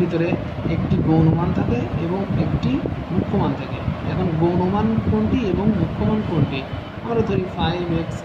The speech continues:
কিউব প্লাস থ্রি এক্স স্কয়ার প্লাস ফোর এক্স প্লাস টু। এটি হচ্ছে, এটি একটি আমাদের বহুপদী। তো এর সবচেয়ে, এক্সের সবচেয়ে বড় যে মানটি, সেটি হচ্ছে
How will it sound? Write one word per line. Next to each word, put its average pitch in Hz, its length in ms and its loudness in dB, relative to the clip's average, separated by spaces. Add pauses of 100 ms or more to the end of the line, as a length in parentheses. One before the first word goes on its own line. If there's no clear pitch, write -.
কিউব 170 280 -2 (200)
প্লাস 143 360 -4 (140)
থ্রি 147 220 -4 (120)
এক্স - 140 0 (140)
স্কয়ার 160 480 -2 (160)
প্লাস 139 320 -2 (180)
ফোর 143 220 -4 (280)
এক্স - 320 -4 (600)
প্লাস 156 320 -4 (220)
টু। 202 120 0 (2250)
এটি 226 200 2
হচ্ছে, - 200 -2
এটি 220 160 0
একটি 214 160 0
আমাদের 208 260 2
বহুপদী। 139 420 2 (380)
তো 185 60 -4 (180)
এর - 100 0 (760)
সবচেয়ে, 185 480 0 (140)
এক্সের 214 340 -2 (120)
সবচেয়ে 190 440 -2 (100)
বড় 170 160 2 (120)
যে 165 80 2 (100)
মানটি, 170 300 2 (280)
সেটি 160 340 0
হচ্ছে - 260 2